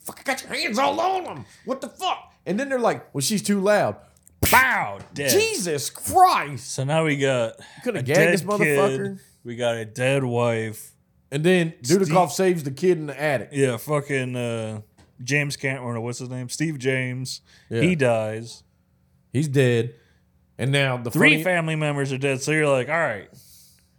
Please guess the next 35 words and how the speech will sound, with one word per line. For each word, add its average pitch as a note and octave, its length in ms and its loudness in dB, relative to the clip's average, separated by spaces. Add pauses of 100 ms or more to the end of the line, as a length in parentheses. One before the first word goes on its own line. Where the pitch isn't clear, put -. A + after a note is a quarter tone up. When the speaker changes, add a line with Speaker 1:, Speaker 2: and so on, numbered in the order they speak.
(140)
Speaker 1:
The A#2+ 120 -2
boy's E3 240 6
gotta C3 260 4
live. D3 380 4
Speaker 2:
Dudikoff - 160 -20 (600)
is D#3 240 0
<laughs> - 20 -10
going G#3 560 0
to G#3 100 0
take G#3+ 320 0
care E3+ 280 0
of D#3 100 2
this C#3 180 -4
kid C#3+ 320 -2
for C#3 100 -4
the C3 80 -2
rest C#3 260 -2
of D3+ 60 -12
his D3 180 -8
life. B2+ 320 -2 (360)
He's C3+ 220 0
gonna D3 260 0
be, C3+ 220 -2
you D3 180 -4
know, B2+ 200 0
the B2 120 -6
stepfather, B2 680 -2
whatever B2 260 0
the B2 100 -4
fuck A#2 300 -6
needs D3 200 0
Speaker 1:
Yeah. A2 60 2
Speaker 2:
to A#2 80 2
happen. G#2+ 420 -8 (1700)
Speaker 1:
No. G2 320 -4